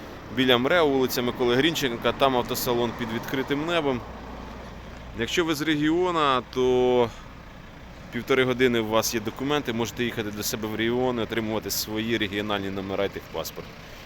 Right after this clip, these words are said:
Якщо в Києві будете у нас реєструвати, то будуть київські номера. Е, на цьому закінчую перегляд. А, ще хотів технічно що розказати. Ходовка клас,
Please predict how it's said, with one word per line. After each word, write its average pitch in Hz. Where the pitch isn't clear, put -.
Якщо 113
в 131
Києві 180
будете 143
у 123
нас 123
реєструвати, 107
то 117
будуть 135
київські 123
номера. 90
Е, 92
на 104
цьому 151
закінчую 131
перегляд. 139
А, 113
ще 156
хотів 147
технічно 123
що 104
розказати. 98
Ходовка 156
клас, 123